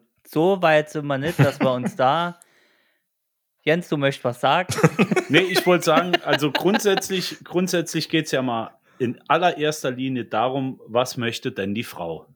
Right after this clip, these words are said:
Speaker 3: Ne, sie muss sich ja jetzt nicht entblößen, wenn sie das nicht will. Nur
Speaker 1: Da,
Speaker 3: weil
Speaker 1: es geht
Speaker 3: wir
Speaker 1: ja
Speaker 3: jetzt
Speaker 1: jetzt nicht drum, dass einer sagt,
Speaker 2: <laughs>
Speaker 1: „Zieh dich aus, du“, <laughs> jetzt leg-, da, nein,
Speaker 3: Ja.
Speaker 1: jetzt, darum geht's
Speaker 2: Jetzt.
Speaker 1: jetzt
Speaker 3: Ach so,
Speaker 1: gerade
Speaker 3: gut.
Speaker 1: nicht. Du
Speaker 2: Nee,
Speaker 1: bist
Speaker 2: wir,
Speaker 1: im
Speaker 2: wir sind nicht
Speaker 3: Ja.
Speaker 2: bei der Kirche und <laughs> sondern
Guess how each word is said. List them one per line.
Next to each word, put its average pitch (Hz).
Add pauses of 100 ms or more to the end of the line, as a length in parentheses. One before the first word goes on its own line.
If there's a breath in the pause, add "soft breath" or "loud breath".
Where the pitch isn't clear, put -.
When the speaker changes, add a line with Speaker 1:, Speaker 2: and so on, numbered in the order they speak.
(300)
Speaker 3:
Ne, 123
sie 139
muss 165
sich 180
ja 127
jetzt 120
nicht 156
entblößen, 123
wenn 104
sie 117
das 98
nicht -
will. 202 (440 loud breath)
Nur 131
Speaker 1:
Da, -
Speaker 3:
weil 127
Speaker 1:
es 110
geht 127
Speaker 3:
wir -
Speaker 1:
ja 165
Speaker 3:
jetzt 151
Speaker 1:
jetzt -
nicht 175
drum, 175
dass 147
einer 135
sagt, 147
Speaker 2:
<laughs> -
Speaker 1:
„Zieh 160
dich 143
aus, 175
du“, 160 (100)
<laughs> -
jetzt -
leg-, -
da, 135
nein, 165
Speaker 3:
Ja. 165
Speaker 1:
jetzt, -
darum 139
geht's 151
Speaker 2:
Jetzt. 107
Speaker 1:
jetzt 143
Speaker 3:
Ach 123
so, -
Speaker 1:
gerade 135
Speaker 3:
gut. 156
Speaker 1:
nicht. 165
Du 107
Speaker 2:
Nee, 127
Speaker 1:
bist 98
Speaker 2:
wir, 117
Speaker 1:
im 110
Speaker 2:
wir 123
sind 139
nicht 175
Speaker 3:
Ja. -
Speaker 2:
bei 147
der 123
Kirche 165
und 139
<laughs> -
sondern 127